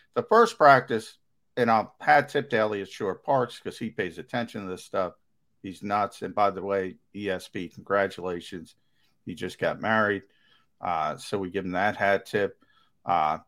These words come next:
and also Hunter Brody. I want to, I'm, I'm going down a rabbit hole. He's getting married. So congratulations to another friend, Hunter Brody. But the,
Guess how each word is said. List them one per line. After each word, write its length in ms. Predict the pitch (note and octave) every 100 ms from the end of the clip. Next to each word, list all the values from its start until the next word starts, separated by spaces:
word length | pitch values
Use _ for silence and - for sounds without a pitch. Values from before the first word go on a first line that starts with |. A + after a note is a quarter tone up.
| -
and 120 | D3+
also 240 | A3 G#3+
Hunter 280 | E3 E3 D#3+
Brody. 380 | C#3 D3+ D3 E2
I 60 |
want 240 | E2 G#2+ G#2+
to, 240 | G#2 - -
I'm, 200 | A#2+ A#2
I'm 180 | B2+ A#2
going 260 | C#3 C3
down 240 | A#2 A#2 A#2
a 200 | G#2+ F#2+ -
rabbit 300 | A2+ A2+ G2+
hole. 200 | - D2
He's 200 | A2 A2+
getting 260 | A2 F#2+ F2
married. 320 | C#2+ C#2 -
So 160 | G2
congratulations 1000 | F2+ F#2+ G2+ G#2 G2 F#2 F2+ - E2+ E2
to 140 | - E2+
another 300 | E2 E2+ -
friend, 360 | - E2 D#2+ D#2
Hunter 240 | G#2 F2
Brody. 480 | - D#2+ D#2+ - - -
But 340 | C3+ A#2 - _ _ _ _ - _ _ _ _ _ -
the, 240 | D#3 C#3